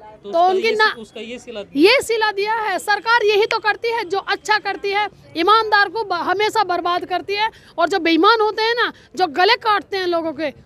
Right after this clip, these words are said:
Speaker 2: उन्हें ही आबाद करती है। ये दोगली सरकार है, झूठी सरकार है।
Speaker 1: बेटी का पेपर भी था।
Speaker 2: मेरी बेटी का, आज का साइंस का पेपर था, बोर्ड का पेपर था। कल का मेरी बेटी का पेपर छूटा है,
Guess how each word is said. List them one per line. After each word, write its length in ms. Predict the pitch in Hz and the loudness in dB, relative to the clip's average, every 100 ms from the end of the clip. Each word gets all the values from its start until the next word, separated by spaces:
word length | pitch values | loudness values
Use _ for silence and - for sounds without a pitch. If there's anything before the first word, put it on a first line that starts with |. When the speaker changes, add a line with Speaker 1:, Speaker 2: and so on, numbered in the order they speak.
| - | -16
Speaker 2:
उन्हें 300 | 330 339 320 | -6 -4 -2
ही 160 | 311 392 | 0 0
आबाद 460 | 403 330 311 311 - | 0 0 0 -2 -6
करती 340 | 269 247 269 | -16 -16 -14
है। 180 | 262 202 _ _ _ - _ - - - - | -14 -16 _ _ _ -20 _ -20 -20 -10 -2
ये 120 | 415 | 0
दोगली 520 | 370 403 440 480 494 | 2 6 6 6 2
सरकार 500 | - 392 349 320 294 | 2 0 -2 -4 -4
है, 320 | 277 311 240 - _ _ | -6 -8 -10 -14 _ _
झूठी 460 | 254 269 403 427 494 | -10 0 2 4 4
सरकार 480 | - 359 - 294 262 | 4 -2 -4 -8 -8
है। 260 | 233 233 190 - - - - - - - - - | -10 -14 -16 -20 -20 -20 -20 -20 -20 -20 -20 -18
Speaker 1:
बेटी 220 | 165 160 | -16 -14
का 100 | 180 | -12
पेपर 300 | 175 156 170 | -12 -16 -18
भी 160 | 160 156 | -20 -20
था। 300 | - - - | -20 -12 0
Speaker 2:
मेरी 200 | 339 440 | 2 2
बेटी 260 | 427 415 427 | 0 -2 2
का, 80 | 415 | 2
आज 160 | 403 | 2
का 100 | 427 | -2
साइंस 360 | 392 403 415 381 | 0 2 2 2
का 100 | 415 | 0
पेपर 320 | 392 381 381 | 0 0 0
था, 140 | 415 | 0
बोर्ड 320 | 392 370 403 392 | 0 4 4 4
का 120 | 359 | -2
पेपर 340 | 339 294 277 | -4 -8 -8
था। 280 | - 240 220 - - - | -12 -14 -16 -20 -20 -2
कल 140 | 392 415 | 2 2
का 160 | 440 | 0
मेरी 200 | 440 440 | -2 -2
बेटी 220 | 415 415 | -4 -4
का 80 | 403 | -6
पेपर 280 | 403 392 403 | -6 -6 -8
छूटा 260 | - 381 392 | -8 -6 -2
है, 160 | 403 | -2